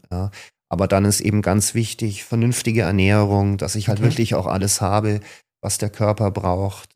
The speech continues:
Speaker 1: ähm, sekundäre Pflanzenstoffe, Vitamine, Nährstoffe. Dann, dass ich einen ausreichenden Schlaf hab, weil wir eben wissen, da findet ganz viel Regeneration statt und ein schlechter Schlaf fördert wieder chronische Entzündungen und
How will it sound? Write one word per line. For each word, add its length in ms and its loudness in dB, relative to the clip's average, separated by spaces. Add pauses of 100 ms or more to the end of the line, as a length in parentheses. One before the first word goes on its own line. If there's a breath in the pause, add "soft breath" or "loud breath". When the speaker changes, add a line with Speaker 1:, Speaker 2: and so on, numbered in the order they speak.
Speaker 1:
ähm, 240 0
sekundäre 580 0
Pflanzenstoffe, 920 -2
Vitamine, 1000 0
Nährstoffe. 840 -4 (640 soft breath)
Dann, 240 -2
dass 200 -4
ich 80 -6
einen 100 -2
ausreichenden 720 0
Schlaf 560 -4
hab, 300 -2
weil 160 -2
wir 140 0
eben 260 0
wissen, 460 0 (100)
da 160 -4
findet 340 -4
ganz 240 -4
viel 240 -6
Regeneration 1200 0
statt 500 -4
und 280 -6
ein 80 -6
schlechter 440 -4
Schlaf 640 -2
fördert 360 -4
wieder 240 -2
chronische 500 -4
Entzündungen 880 0
und 260 -4